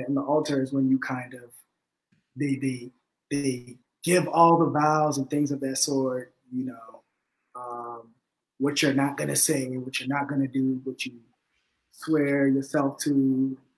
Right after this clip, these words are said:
stuff like that. Um, and it happened. So once it happened, you know, your blindfold is kind of then taken off, and you see what's happening, and you're like,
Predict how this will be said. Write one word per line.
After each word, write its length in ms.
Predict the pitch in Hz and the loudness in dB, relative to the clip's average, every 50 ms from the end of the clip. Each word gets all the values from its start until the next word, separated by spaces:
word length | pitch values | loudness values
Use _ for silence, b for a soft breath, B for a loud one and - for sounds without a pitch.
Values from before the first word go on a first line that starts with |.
| _ _ _ _ | _ _ _ _
stuff 380 | - - - - - 143 139 - | -20 -20 -16 -4 -2 -2 -2 -2
like 180 | 131 127 127 - | -4 -6 -6 -4
that. 360 | 151 156 170 156 139 131 - - | -2 0 0 2 0 -2 -6 -6
Um, 400 | 135 131 131 131 127 127 123 120 - _ _ _ _ _ _ _ _ _ _ _ _ _ _ _ _ _ _ _ - | -6 -4 -2 -2 -2 -4 -6 -10 -14 _ _ _ _ _ _ _ _ _ _ _ _ _ _ _ _ _ _ _ -4
and 360 | 156 147 143 139 143 135 131 - - _ _ _ _ - | -2 0 0 2 0 0 -2 -2 -12 _ _ _ _ -4
it 80 | 139 | 0
happened. 480 | - 180 214 220 214 - 151 127 - - | 8 8 10 10 10 6 2 0 0 -2
So 120 | - 147 | -2 0
once 280 | 139 131 143 147 147 - | 2 2 2 0 0 -2
it 60 | 135 | -4
happened, 520 | 139 160 156 - - 165 156 151 147 - - _ _ _ _ _ _ _ _ _ _ _ _ - | -2 -2 -2 0 2 2 2 2 0 -4 -6 _ _ _ _ _ _ _ _ _ _ _ _ 2
you 120 | 143 147 | 4 4
know, 360 | 147 143 135 127 131 123 - _ | 4 4 2 2 0 -2 -2 _
your 140 | 147 151 135 | -2 -2 0
blindfold 440 | 139 160 170 170 165 165 160 151 143 | 2 4 4 4 4 4 4 4 2
is 60 | 139 | 0
kind 240 | - 160 151 143 139 | 0 0 2 2 2
of 120 | 131 127 | 0 2
then 160 | 156 156 147 | 0 0 0
taken 340 | 143 165 160 147 151 143 139 | 2 2 0 2 2 0 0
off, 240 | 139 131 123 - - _ _ _ _ _ _ _ _ _ _ _ _ - | 0 0 -2 -6 -10 _ _ _ _ _ _ _ _ _ _ _ _ -2
and 180 | 147 135 147 | 0 0 2
you 80 | 160 151 | 4 4
see 440 | - - - 185 175 170 170 160 151 | 2 2 4 4 6 6 6 4 4
what's 240 | 151 156 143 - | 4 2 2 2
happening, 420 | - 156 156 147 143 143 135 135 127 | 2 2 2 2 2 2 0 0 0
and 120 | 123 123 123 | -2 -4 -2
you're 120 | 131 135 | -2 -2
like, 180 | 131 127 123 | -4 -4 -8